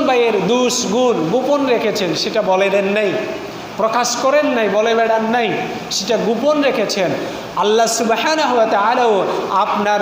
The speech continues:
দোষগুলা, আপনার যে অপরাধ আছে সেগুলো কিয়ামতের মাঠে মানুষের সামনে প্রকাশ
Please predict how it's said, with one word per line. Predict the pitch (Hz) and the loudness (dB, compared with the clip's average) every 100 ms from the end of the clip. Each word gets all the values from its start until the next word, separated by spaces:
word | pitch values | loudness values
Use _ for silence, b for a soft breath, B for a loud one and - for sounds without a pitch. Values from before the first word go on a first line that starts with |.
| 180 | 0
দোষগুলা, | 196 196 170 202 214 196 165 - | 0 0 -2 0 2 2 0 0
আপনার | 196 202 202 196 | 0 0 -2 -2
যে | 196 185 | 0 2
অপরাধ | 190 311 311 - | 2 2 0 2
আছে | 208 165 180 - - - | 0 0 -2 -4 -6 -6
সেগুলো | - 240 226 233 208 - - | -4 0 2 2 2 0 0
কিয়ামতের | 220 294 311 302 311 262 233 | 2 2 2 2 2 2 2
মাঠে | 214 202 202 185 | 2 0 -2 0
মানুষের | 175 208 233 226 208 | -2 0 -2 -2 -2
সামনে | - 190 180 175 | -2 -2 -2 0
প্রকাশ | 180 160 170 | 0 0 -2